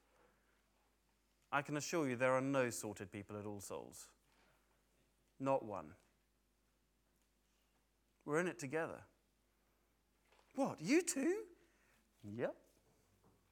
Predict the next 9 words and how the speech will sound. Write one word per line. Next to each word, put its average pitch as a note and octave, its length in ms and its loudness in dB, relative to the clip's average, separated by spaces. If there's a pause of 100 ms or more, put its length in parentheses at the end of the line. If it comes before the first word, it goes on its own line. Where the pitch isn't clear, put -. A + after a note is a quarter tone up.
(540)
Friendship D3+ 520 0
begins G2+ 380 -4
there. G#2 300 -6 (420)
Grace D3 400 4
begins F#2+ 500 -10
there. G2 300 -10 (800)
Christ B2 540 -4
begins F#2+ 400 -10
there. - 260 -18